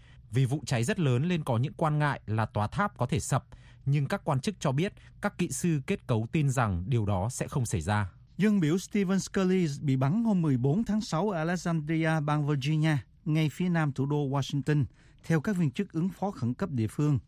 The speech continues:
Speaker 2: Tin cho hay ông Scully ở trong tình trạng ổn định sau khi bị bắn vào hông vào lúc ông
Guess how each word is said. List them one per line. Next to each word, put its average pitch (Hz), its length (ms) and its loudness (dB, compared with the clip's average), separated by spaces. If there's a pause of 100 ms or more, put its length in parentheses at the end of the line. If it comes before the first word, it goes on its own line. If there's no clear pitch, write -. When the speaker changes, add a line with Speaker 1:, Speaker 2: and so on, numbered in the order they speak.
(720)
Speaker 2:
Tin 202 140 2
cho 208 100 2
hay 185 240 2
ông 185 100 2
Scully 180 500 0
ở 151 100 -2
trong 180 200 -2
tình 139 180 0
trạng 120 260 0
ổn 175 200 -2
định 123 240 2
sau 156 160 -2
khi 156 120 -4
bị 113 160 0
bắn 117 280 0
vào 127 160 -2
hông 135 260 0 (200)
vào 117 320 0
lúc 165 220 -2 (160)
ông 147 220 0